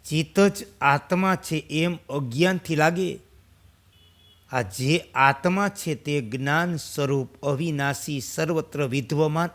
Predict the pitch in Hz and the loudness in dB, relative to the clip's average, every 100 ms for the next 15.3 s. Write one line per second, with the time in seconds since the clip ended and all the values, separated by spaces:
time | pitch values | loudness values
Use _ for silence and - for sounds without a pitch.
0 | 143 131 131 139 151 175 - 330 - _ | -6 -6 -2 -2 -2 -8 -14 -20 -20 _
1 | _ _ - _ _ _ _ _ _ _ | _ _ -20 _ _ _ _ _ _ _
2 | 120 117 151 180 175 160 - 151 156 214 | -14 -2 6 6 8 4 2 2 4 2
3 | 220 202 180 165 151 160 135 - - 180 | 2 4 6 4 0 -2 -4 -6 -4 -4
4 | - 160 160 120 110 160 202 - - 143 | -6 -4 -2 -2 0 2 2 -2 -4 -2
5 | 131 135 165 185 151 147 131 113 - 160 | 0 2 2 2 2 0 -2 -6 -4 0
6 | 196 190 - 135 131 - - 147 - - | 0 0 -4 -2 -2 -4 -8 -8 -6 -6
7 | 208 - - _ _ _ - - _ - | -8 -14 -18 _ _ _ -20 -20 _ -20
8 | - - - - - 117 110 165 196 - | -20 -20 -20 -20 -16 -10 2 6 6 4
9 | 175 202 226 - 185 196 156 170 151 196 | 2 4 4 2 0 0 0 -2 4 6
10 | 214 190 180 170 139 156 165 196 180 - | 6 6 0 0 2 2 2 2 2 0
11 | 165 175 - 185 160 196 - 80 - - | -2 -2 -4 -4 -4 -8 -8 -12 -14 -20
12 | _ _ _ _ _ _ 156 151 135 - | _ _ _ _ _ _ 2 4 4 2
13 | 143 165 180 156 - 160 135 107 110 151 | -2 2 2 2 -4 -2 -2 -4 -2 2
14 | 175 170 139 - - 147 160 - 156 113 | 2 2 0 -4 -2 0 0 -4 -6 -2
15 | 139 170 | 2 2